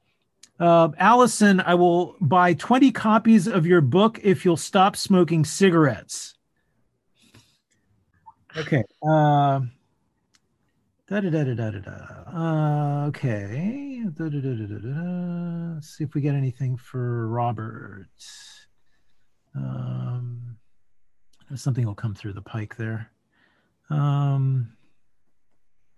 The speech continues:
so Ali asks, "Allison, I'm currently in my first year of my M F A and wanted to ask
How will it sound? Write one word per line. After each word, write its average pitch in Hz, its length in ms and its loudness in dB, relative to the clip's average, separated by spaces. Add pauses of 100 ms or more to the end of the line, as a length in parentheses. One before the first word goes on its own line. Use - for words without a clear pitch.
(340)
so 185 580 2
Ali 208 440 6
asks, - 760 -2 (100)
"Allison, 156 840 2
I'm 160 300 2
currently 214 380 4
in 196 80 4
my 156 120 0
first 190 460 -4
year 175 240 4
of 151 120 -2
my 147 160 2
M 156 200 -2
F 170 220 -6
A 160 200 2
and 147 140 2
wanted 156 220 2
to 156 100 -2
ask 147 400 -4